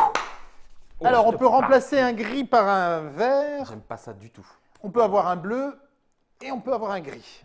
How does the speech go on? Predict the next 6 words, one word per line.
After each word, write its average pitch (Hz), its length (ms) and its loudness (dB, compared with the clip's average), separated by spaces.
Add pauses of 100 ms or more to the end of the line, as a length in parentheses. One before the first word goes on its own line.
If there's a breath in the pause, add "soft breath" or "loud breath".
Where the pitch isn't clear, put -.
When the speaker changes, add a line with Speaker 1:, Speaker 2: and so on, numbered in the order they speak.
(100)
Speaker 1:
Ok. - 220 -6 (4000 loud breath)
Oh, 123 100 -2
ça - 180 -8
va 123 100 0
être 123 120 -8
chaud. 123 400 -2